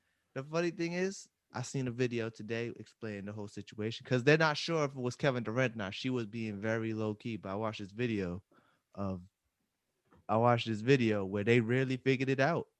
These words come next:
from things she said on two different podcasts. She said, "Oh, yeah, I met this, this guy who played basketball.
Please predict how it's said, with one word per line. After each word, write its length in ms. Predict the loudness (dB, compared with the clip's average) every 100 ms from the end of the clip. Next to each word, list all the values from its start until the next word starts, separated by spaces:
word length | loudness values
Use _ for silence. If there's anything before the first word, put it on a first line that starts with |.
| _ _ _ _ _ _ _
from 220 | 2 2
things 280 | 2 2 2
she 120 | -4
said 360 | 0 2 2 0
on 460 | -4 -4 -2 -4 -6 _
two 180 | -2 0
different 300 | 0 -2 -2
podcasts. 680 | -2 -2 -4 -8 -10 -16 -20 _ _ _ _ _ _
She 160 | -4
said, 300 | 0 2 2 2
"Oh, 460 | -2 0 -2 -4 -8 _ 0
yeah, 400 | 4 6 6 4
I 40 |
met 260 | 4 0 -2
this, 200 | -8 -10 _ _ -16
this 160 | -10
guy 240 | -2 0 2
who 60 |
played 200 | 0 0
basketball. 720 | 4 2 2 -6 -8 -8 -10